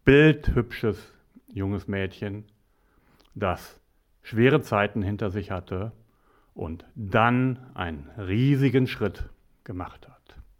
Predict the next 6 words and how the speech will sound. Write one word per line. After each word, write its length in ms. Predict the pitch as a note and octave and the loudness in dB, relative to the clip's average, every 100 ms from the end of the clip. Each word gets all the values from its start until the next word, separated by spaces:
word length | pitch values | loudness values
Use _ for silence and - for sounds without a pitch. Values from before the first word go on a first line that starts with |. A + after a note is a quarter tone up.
| _ _ _ _ _ _ _ _ _ | _ _ _ _ _ _ _ _ _
Sie 160 | - C#3 | 2 2
ist 180 | E3+ A2 | 4 4
nämlich 360 | A2 A2+ G#2+ | 4 2 0
in 180 | G#2+ G2+ | -2 -2
der 400 | F#2+ F2+ F2+ F#2 _ _ _ _ _ _ _ _ _ _ - | 0 0 -2 -6 _ _ _ _ _ _ _ _ _ _ -10
Sängershow 1400 | G2 A2+ C3+ C#3 C#3 C3 - - - A2+ G#2+ G#2+ G#2+ | 0 4 4 6 4 0 -12 -14 0 4 6 4 0